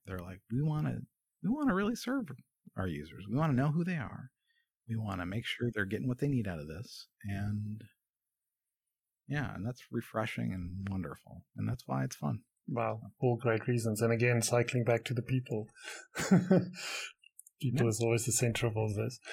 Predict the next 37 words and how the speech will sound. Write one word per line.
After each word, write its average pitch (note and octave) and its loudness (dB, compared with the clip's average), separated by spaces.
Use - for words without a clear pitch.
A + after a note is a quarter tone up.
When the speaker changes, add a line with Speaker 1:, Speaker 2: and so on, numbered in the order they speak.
Speaker 2:
<clears throat> D3 8
This C#3+ 6
has G3+ 6
been C3+ 6
amazing. A2+ 4
Um, A#2+ 6
I, F3 6
I D#3+ 6
have E3 6
two E3 8
things B2+ 4
that's A#2 4
not A#2 4
software A#2 4
related. A2 2
Well, A2+ 4
the A2+ 2
one A2+ 4
is G#2+ 0
kind G#2+ 2
of, G#2+ -2
but A2+ 4
Speaker 1:
Hmm. D#3 8
Speaker 2:
<clears throat> - -
so D3+ 6
don't C#3 6
know D3 6
how B2+ 4
many D3 6
people D3 6
know. C#3+ 8
I D3+ 6
had A#2+ 4
no A2+ 6
idea A#2 6
about A#2 4
this, A#2 4